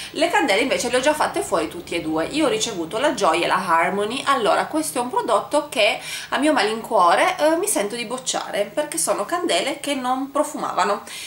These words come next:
e visto che la funzione principale delle candele è, eh, lasciare profumo, e queste non lasciavano profumo, tra l'altro una si è anche,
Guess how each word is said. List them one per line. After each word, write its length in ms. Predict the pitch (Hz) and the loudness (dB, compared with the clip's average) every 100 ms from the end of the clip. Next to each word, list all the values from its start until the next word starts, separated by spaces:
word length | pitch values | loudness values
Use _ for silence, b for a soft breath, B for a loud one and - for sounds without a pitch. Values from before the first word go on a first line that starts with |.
| B | B
e 220 | - 214 202 | 0 2 2
visto 280 | 247 220 | -2 -4
che 320 | 220 240 - - | 0 0 0 -4
la 300 | 170 170 175 | 0 2 2
funzione 380 | 185 185 285 254 | 0 -4 -2 -4
principale 420 | 185 190 - 220 | -6 -6 0 2
delle 200 | 165 160 | 2 -2
candele 500 | 175 233 240 240 185 | -2 -4 -2 -2 0
è, 260 | 208 202 190 | 0 -2 -4
eh, 40 | 196 | -8
lasciare 380 | 202 - 180 175 | -6 -4 -4 -4
profumo, 520 | - - 185 214 208 | -6 -6 -8 -6 -6
e 100 | 185 | -8
queste 280 | 202 - 180 | -10 -10 -6
non 180 | 220 | -4
lasciavano 400 | 165 - 214 165 | -2 0 0 0
profumo, 420 | 175 311 - 190 143 | -4 -8 -8 -8 -6
tra 140 | - | -2
l'altro 240 | 226 208 | -2 -4
una 200 | 190 214 | -6 -4
si 120 | 196 190 | -2 -2
è 40 | |
anche, 460 | 196 190 240 208 | -4 -4 -2 -2